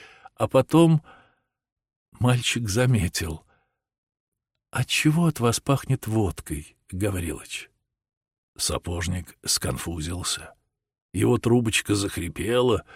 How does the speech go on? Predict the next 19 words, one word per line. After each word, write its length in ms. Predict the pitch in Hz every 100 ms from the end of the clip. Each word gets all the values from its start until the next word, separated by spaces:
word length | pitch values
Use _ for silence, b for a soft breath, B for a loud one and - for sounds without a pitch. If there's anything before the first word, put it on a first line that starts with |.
| B B
точно 360 | 113 107 - 107
он 120 | 104
хотел 400 | 101 98 117 101
высосать 800 | 85 90 123 - 95 - 90 107
из 180 | 104 101
нее 300 | 107 110 104
свое 640 | - 98 107 107 101 - B B -
оправдание. 1040 | 110 113 110 92 85 62 58 - - - _ _ _ _ _ _ _ _ _ _ _ _ -
«Э, 380 | 92 95 80 - B B 78
видите 640 | 78 139 143 123 - 104
ли, 380 | 104 107 95 82
господин 640 | 80 80 - 80 90 107
Скороходов, 1000 | - - 80 - 76 69 64 - - - _
такое 500 | 113 - - 175 185
уж 320 | 175 147 - 85
наше 400 | 110 131 104 -
положение, 760 | 101 92 78 104 131 110 101
значит, 460 | 80 78 - - -
сапожничецкое. 1400 | - - 104 92 104 82 78 80 - - - - - -